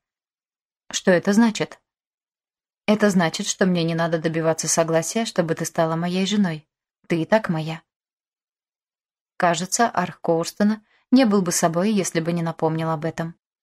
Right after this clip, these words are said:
И я могу перейти сразу к самой приятной части ухаживаний. Это какой? Поймав меня за подбородок, он наклонился и произнес в самые губы: «К соблазнению».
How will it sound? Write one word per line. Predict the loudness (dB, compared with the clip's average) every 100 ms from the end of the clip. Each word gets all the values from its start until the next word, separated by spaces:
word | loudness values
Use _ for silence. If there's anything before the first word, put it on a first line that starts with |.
| _ _ _ _ _ _ _ _ _ _ _ _ _ _ 4
И |
я | 6 8
могу | 6 4 0
перейти | -4 -6 -2 0
сразу | 2 2 2 0
к |
самой | 0 0 2 0
приятной | 2 2 0 -2
части | -4 -4 -2 -4
ухаживаний. | 0 0 0 -2 -4 -6 -12 _ _ _ _ _ _ _ _ _ _ _ _ _ _ -4
Это | -2 0
какой? | -2 0 -2 -2 -10 _ _ _ _ _ _ _ _ _ _ _ _ _ _
Поймав | 2 2 0 0
меня | -2 -2
за | -4
подбородок, | -6 -4 -2 -2 -2 -2
он | -2
наклонился | -2 -2 -2 -2 -2 -2
и |
произнес | 0 -2 -2 -2 -4
в | -4
самые | -2 -2 -2 -2
губы: | -2 -2 -6 -10 _ _ _ _ _
«К | -2
соблазнению». | 0 0 0 0 2 2 -2 -8